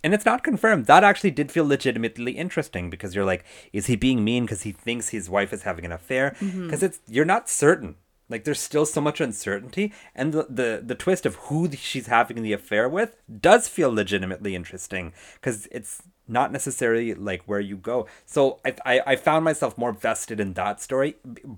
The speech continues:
Speaker 1: like, beginning to end.
Speaker 2: Right.
Speaker 1: To me, it felt like the movie was more about the quirky story of these people who work in the store.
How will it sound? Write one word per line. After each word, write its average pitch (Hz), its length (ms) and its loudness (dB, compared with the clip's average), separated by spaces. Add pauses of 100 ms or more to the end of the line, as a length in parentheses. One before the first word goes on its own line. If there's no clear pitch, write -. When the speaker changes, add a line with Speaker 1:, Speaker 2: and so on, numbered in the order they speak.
(240)
Speaker 1:
like, 104 300 0
beginning 120 380 -2
to 110 180 -6
end. 90 300 -8 (260)
Speaker 2:
Right. 156 160 -10
Speaker 1:
To 131 100 2
me, 139 260 0
it 147 100 -2
felt 123 220 4
like 117 160 -4
the 120 80 -2
movie 110 260 -2
was 98 180 -6
more 104 240 0
about 87 560 -4 (1040)
the - 80 -8
quirky 135 400 0
story 110 320 2
of 98 80 0
these 104 160 -4
people 110 300 -6
who 107 60 -4
work 92 220 -4
in 92 100 -8
the 85 80 -10
store. 87 540 -2